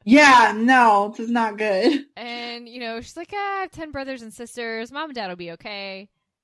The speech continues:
Speaker 2: And
Speaker 1: Yeah.
Speaker 2: Mary Jo says, "You know, I hope you didn't stay just because I, you know, just so I wouldn't be alone on Christmas."
Speaker 1: Mm.
Speaker 2: And Charlene's like, "Oh, no, you know, besides, I, I gotta study for that real estate ex-, exam." Charlene
Speaker 1: Yeah.
Speaker 2: has always got the side hustle going.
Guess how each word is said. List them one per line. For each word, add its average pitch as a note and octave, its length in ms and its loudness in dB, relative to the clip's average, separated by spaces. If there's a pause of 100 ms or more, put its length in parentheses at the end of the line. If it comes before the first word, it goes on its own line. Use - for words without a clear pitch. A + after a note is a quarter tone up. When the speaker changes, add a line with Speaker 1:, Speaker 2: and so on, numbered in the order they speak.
(140)
Speaker 2:
And F3 220 -12
Speaker 1:
Yeah. F3 120 -8
Speaker 2:
Mary G3+ 160 -10
Jo G3 300 -12
says, F#3+ 300 -16
"You A3+ 80 -20
know, A3 120 -12
I A3 80 -10
hope D4 140 -14
you D4+ 80 -10
didn't C4+ 220 -14
stay B3 240 -12
just A#3+ 180 -16
because B3 220 -18 (180)
I, F3+ 100 -14
you E3+ 180 -18
know, G#3 120 -14
just G#3+ 180 -20
so A3+ 80 -12
I G3 120 -10
wouldn't G3+ 240 -14
be F3 100 -18
alone E3+ 340 -18
on E3+ 100 -20
Christmas." F#3+ 580 -20 (680)
Speaker 1:
Mm. A#3 360 -6
Speaker 2:
And A#3 260 -4
Charlene's A3+ 260 -16
like, A#3 180 -18
"Oh, G#4+ 280 -10
no, C4 300 -10
you C#4 160 -16
know, A#3+ 240 -6
besides, B3+ 540 -10
I, A#3+ 220 -14
I D4 40 -16
gotta F#4 200 -10
study D4+ 240 -12
for C4+ 80 -14
that B3 140 -8
real A3 160 -10
estate F#3 280 -14
ex-, E3+ 140 -20 (120)
exam." E3+ 480 -18 (500)
Charlene - 180 0
Speaker 1:
Yeah. D#3+ 280 2
Speaker 2:
has A3 200 -18 (120)
always A#3 420 -4
got G#3 220 -20
the G3 100 -20
side F#3+ 420 -14
hustle F#3 360 -18
going. F3 580 -18